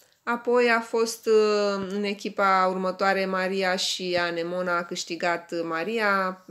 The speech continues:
Anemona spunea că o doare și spatele, mai mult a mers, nu prea a tras de sfoară deloc. Următoarele au fost Cătălina și Irina, foarte motivată Cătălina în seara aceasta, își dorea să câștige.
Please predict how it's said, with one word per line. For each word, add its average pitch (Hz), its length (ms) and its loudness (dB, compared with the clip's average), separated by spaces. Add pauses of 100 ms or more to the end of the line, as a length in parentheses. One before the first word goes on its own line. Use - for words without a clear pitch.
Anemona 180 460 -4
spunea 180 320 -6
că 175 100 -8
o - 20 -4
doare 170 240 -2
și 165 160 -8
spatele, 202 500 -4
mai 170 180 -4
mult 170 260 -8
a 160 80 -2
mers, 170 280 -4
nu 160 140 -10
prea 156 220 -4
a 156 80 -2
tras 160 260 -6
de - 160 -14
sfoară 165 440 -4 (260)
deloc. 202 420 -2 (600)
Următoarele 220 600 2
au 208 100 4
fost 214 420 -6 (140)
Cătălina 202 640 0
și 190 360 -4
Irina, 214 680 0 (220)
foarte 214 360 -2
motivată 185 840 -2
Cătălina 165 480 -4
în 165 100 -6
seara 165 240 -2
aceasta, 175 440 -4
își 160 160 -4
dorea 165 260 -2
să 165 180 -8
câștige. 226 720 -4